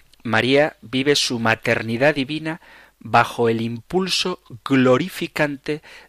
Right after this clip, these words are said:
de la tercera persona de la Santísima Trinidad, consagrando su persona entera a la obra salvífica de Cristo. En María, el Espíritu Santo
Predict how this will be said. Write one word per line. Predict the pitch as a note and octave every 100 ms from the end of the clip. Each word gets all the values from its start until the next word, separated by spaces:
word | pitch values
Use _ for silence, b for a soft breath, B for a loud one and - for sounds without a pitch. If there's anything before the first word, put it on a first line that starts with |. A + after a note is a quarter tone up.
| -
de | A2+
la | G#2+
tercera | A2+ G#2 C#3+ C#3+
persona | C#3+ A#2 - B2+ B2+ C3
de |
la | A2
Santísima | G2 G#2+ G2 B2 - A2+ G#2+
Trinidad, | G#2 G2+ G2+ G2+ - B B B B
consagrando | C3 B2 A#2+ - A#2 C3+ E3 C#3 G#2+ - _ -
su | - - C3
persona | - A2+ A2 - F#3+ G#3 F3 B3+
entera | - A#2 A2 F#3 F3+ G3+ _ B B B -
a | A2
la | G#2+ A2+
obra | C#3+ D3+ D#3 -
salvífica | - A2+ G#2 A#2+ - C3 - C3 - _
de | A#2 A2+ B2
Cristo. | - G#2+ F#2 - - - - _ _ _ _
En | A2
María, | G#2+ G#2 E3+ D#3+ - _ -
el | A2+
Espíritu | G#2+ - D3 D3 C#3
Santo | - D3+ D3 D3+